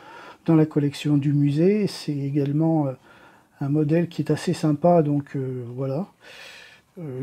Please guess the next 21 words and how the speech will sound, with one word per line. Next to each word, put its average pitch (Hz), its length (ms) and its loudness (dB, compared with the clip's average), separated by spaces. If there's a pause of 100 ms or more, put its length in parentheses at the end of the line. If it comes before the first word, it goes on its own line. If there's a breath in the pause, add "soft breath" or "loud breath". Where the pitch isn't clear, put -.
il 156 220 2
est, 151 180 4 (420)
il 151 160 0
a 151 60 2
l'avantage 165 460 4
de 147 80 0
pas 165 180 2
être 165 140 -2
trop, 175 240 2
trop, 175 260 -2
trop 165 220 -6
fragile, 165 500 0
donc, 147 320 -6
euh, 139 120 -10 (680)
c'est, 135 480 -8 (760 loud breath)
c'est - 180 -6
très - 160 0
bien 185 160 2
pour 185 180 -4
cette 160 200 0
vidéo. 143 360 -4